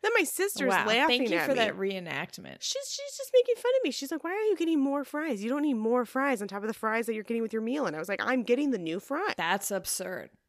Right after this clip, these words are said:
Speaker 2: They're free. I get free fries on the McDonald's app all the time.
Speaker 1: But do you have to, like, pay for it?
Speaker 2: Well, the app is great. They have deals every day. Sometimes they have free fries. Sometimes it's a discount or whatever.
Speaker 1: Oh, amazing. I should get the app.
Speaker 2: You know what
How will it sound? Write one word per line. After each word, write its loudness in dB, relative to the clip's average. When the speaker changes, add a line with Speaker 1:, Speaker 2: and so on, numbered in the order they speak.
Speaker 2:
They're -4
free. -4
I 6
get 2
free -2
fries 0
on 0
the 0
McDonald's -2
app -4
all -2
the -8
time. -14
Speaker 1:
But -4
do -4
you 2
have -2
to, -6
like, -6
pay -6
for -8
it? -16
Speaker 2:
Well, 2
the 4
app 4
is -2
great. -4
They 2
have 0
deals 0
every -4
day. -6
Sometimes -6
they -2
have -4
free -10
fries. -8
Sometimes -10
it's -10
a -16
discount -12
or -14
whatever. -14
Speaker 1:
Oh, 2
amazing. 0
I -4
should -8
get -2
the -8
app. -10
Speaker 2:
You -6
know -2
what -6